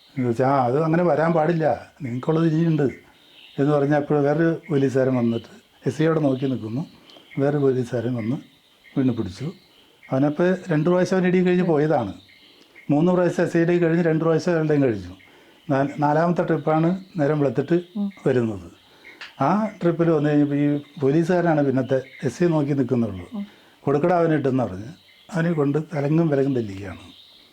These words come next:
Speaker 1: അവസാനം പോലീസുകാരൻ തല്ലി മടുത്തു. മടുത്തു കഴിഞ്ഞിട്ട് ഒരു ചോദ്യമാണ്, "നീ എന്താ വീഴാത്തത്?" എന്നാണ് പോലീസുകാരൻ്റെ ചോദ്യം. ഞാൻ പറഞ്ഞു, "സാറേ, വീഴിക്കാൻ, വീഴാനാണ് ഈ തല്ലണ്ട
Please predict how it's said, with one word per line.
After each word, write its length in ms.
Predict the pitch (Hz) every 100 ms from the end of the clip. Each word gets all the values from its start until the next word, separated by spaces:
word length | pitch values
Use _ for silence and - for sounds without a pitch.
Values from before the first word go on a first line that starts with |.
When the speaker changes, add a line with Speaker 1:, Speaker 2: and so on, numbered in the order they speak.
| _ _ - -
Speaker 1:
അവസാനം 400 | 120 135 170 190
പോലീസുകാരൻ 400 | 180 175 170 185
തല്ലി 240 | 175 165 170
മടുത്തു. 440 | 147 123 120 135 - - _ - _ _ - - - - _ 147
മടുത്തു 240 | 147 214
കഴിഞ്ഞിട്ട് 260 | 196 185 180
ഒരു 120 | 160
ചോദ്യമാണ്, 460 | 160 151 147 147
"നീ 80 | 160
എന്താ 220 | 202 190 160
വീഴാത്തത്?" 500 | 131 139 147 143 135 110 - - _ _ - - - _ _ _ _ _ _ _ -
എന്നാണ് 240 | 156 147 151
പോലീസുകാരൻ്റെ 520 | 143 135 123 123 123 104
ചോദ്യം. 280 | 90 85 - - - - - - _ 185
ഞാൻ 60 | 202
പറഞ്ഞു, 180 | 202 185
"സാറേ, 200 | 160 151
വീഴിക്കാൻ, 480 | 147 165 180 214 202
വീഴാനാണ് 460 | 160 185 226 196 135
ഈ 40 |
തല്ലണ്ട 360 | 127 98 85 78